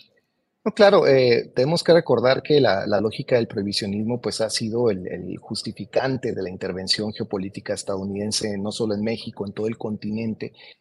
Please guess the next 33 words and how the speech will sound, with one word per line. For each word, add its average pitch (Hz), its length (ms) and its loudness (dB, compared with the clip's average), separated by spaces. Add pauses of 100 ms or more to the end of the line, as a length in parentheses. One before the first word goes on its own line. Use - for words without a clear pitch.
(160)
y 135 200 -4
que 120 420 2
a 110 120 -8
pesar 120 360 -6
de 135 100 0
que 120 100 -4
hay 120 60 0
una 127 140 -4
genuina 120 440 -4
preocupación 120 840 -6
por, 101 300 -4 (320)
eh, 95 480 -8
por 101 200 -8
la, 92 380 -6
la 92 80 -6
explosión 110 420 -8
del 113 140 -2
fentanilo 110 640 -4
y - 20 -4
de 98 100 -4
otros 117 280 -6
opioides 107 540 -6
en 95 80 -12
Estados 110 440 -6
Unidos, 131 460 -6 (340)
eh, 117 300 -4
el 117 160 -2
mercado 120 460 -2
continúa 123 680 -2
vigoroso, 135 680 0
hay 107 260 -4
una 104 260 -10
enorme 117 560 -6